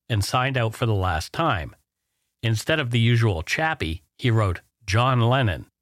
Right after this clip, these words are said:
Then he crossed it out. He began planning his trip to New York, where he intended to kill John Lennon.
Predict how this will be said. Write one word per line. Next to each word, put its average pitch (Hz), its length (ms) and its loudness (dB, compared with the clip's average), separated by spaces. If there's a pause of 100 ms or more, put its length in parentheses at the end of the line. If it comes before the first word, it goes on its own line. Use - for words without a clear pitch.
Then 117 140 0
he 123 100 4
crossed 107 400 -2
it 101 80 0
out. 104 300 -4 (320)
He 120 120 0
began 127 500 0
planning 147 400 0
his 131 160 2
trip 104 280 -2
to 110 100 0
New 113 160 4
York, 131 480 2
where 117 160 0
he 117 180 4
intended 113 460 0
to 107 100 0
kill 123 360 -2
John 107 360 0
Lennon. 131 380 -2